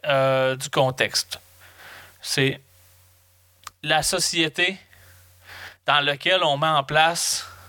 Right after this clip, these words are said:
un modèle, un robot. Ensuite, on va tomber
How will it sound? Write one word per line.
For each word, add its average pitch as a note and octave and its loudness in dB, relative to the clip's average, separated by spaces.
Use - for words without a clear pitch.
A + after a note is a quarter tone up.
un D3 2
modèle, C#3+ 2
un D3 0
robot. C3 -4
Ensuite, E3 2
on C#3+ 0
va D3+ 2
tomber D#3+ 0